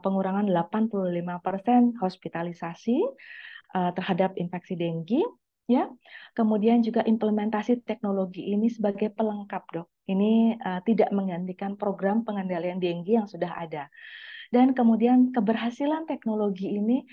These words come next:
eh, kami sadar ini memang memerlukan kepemimpinan dan dukungan yang kuat dari pemerintah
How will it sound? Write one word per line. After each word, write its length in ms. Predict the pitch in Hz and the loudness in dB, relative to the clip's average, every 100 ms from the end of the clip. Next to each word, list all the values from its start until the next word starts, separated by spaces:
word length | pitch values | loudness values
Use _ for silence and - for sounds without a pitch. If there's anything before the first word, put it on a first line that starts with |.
| - - - - | -20 -20 -18 -2
eh, 160 | 240 | -2
kami 240 | 233 233 240 | 2 2 2
sadar 400 | 233 196 165 - - | 0 -2 -2 -4 -6
ini 240 | 208 247 | -2 0
memang 320 | 254 220 233 | 0 0 -2
memerlukan 880 | 233 208 202 202 190 _ - 269 285 285 _ _ _ _ _ | -2 -4 -6 -8 -8 _ -6 -4 -4 -10 _ _ _ _ _
kepemimpinan 1120 | - 285 285 254 247 233 233 202 165 139 143 165 _ - _ | -6 -4 0 2 4 2 -2 -6 -8 -12 -16 -20 _ -20 _
dan 320 | 233 240 240 | -2 0 0
dukungan 480 | 233 247 240 240 240 | -2 -4 -4 -4 -4
yang 160 | 226 | -4
kuat 320 | - 196 202 - | -8 -8 -8 -8
dari 160 | 165 | -8
pemerintah 800 | 165 165 160 160 160 196 254 - | -8 -8 -8 -8 -6 0 0 -2